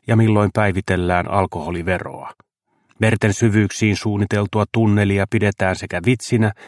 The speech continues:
että uhkaavana mahdollisuutena. Lahden takainen Hansavaltio on siis jatkuvasti mielen päällä. Viron asioita vatvotaan ikään kuin omiamme,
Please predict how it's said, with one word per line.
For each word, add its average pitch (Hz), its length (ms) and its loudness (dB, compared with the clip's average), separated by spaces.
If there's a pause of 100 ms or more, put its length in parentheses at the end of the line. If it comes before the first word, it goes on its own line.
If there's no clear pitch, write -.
(140)
että - 280 -4
uhkaavana 98 680 0
mahdollisuutena. - 960 -4 (800)
Lahden 104 300 2
takainen 92 460 -2
Hansavaltio 90 840 -2 (340)
on 104 160 2
siis - 260 -4
jatkuvasti 95 580 -2
mielen 82 400 -2
päällä. - 420 -8 (840)
Viron 156 260 6
asioita 95 500 0
vatvotaan 90 600 0
ikään 101 420 0
kuin 95 240 0
omiamme, 87 640 -2